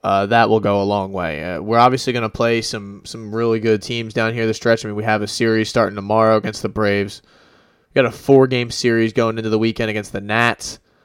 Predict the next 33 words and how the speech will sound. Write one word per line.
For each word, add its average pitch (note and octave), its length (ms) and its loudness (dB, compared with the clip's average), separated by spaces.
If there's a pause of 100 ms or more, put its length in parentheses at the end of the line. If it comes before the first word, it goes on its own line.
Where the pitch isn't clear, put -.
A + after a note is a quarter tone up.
(760)
Um, F2 440 -8
you G2+ 60 -10
know, F#2+ 120 -6
we G2+ 120 -6
got G2+ 140 -2
Marlins, A#2 880 -2 (360)
uh, F2+ 200 -6
Mets, A#2+ 440 -2
obviously, A2+ 680 4
the G#2 140 0
Reds, A#2 560 0 (540)
who A#2 240 -2
are A2 340 2
not A#2 280 2
a A#2+ 40 0
great A2+ 260 -2
baseball A2+ 460 0
team. A2 520 -8 (840)
Uh, F#2+ 320 -8
you G#2 120 -10
know, G2 120 -6
we G#2+ 80 -4
have G#2+ 360 0
the G#2 200 -6
Mets A#2+ 320 -2
again. B2 500 0
We A#2+ 60 -4
have A2 120 0
the A2+ 120 2
Reds A#2 340 2
again A#2 340 -2
at A2 120 0
home. A2+ 540 0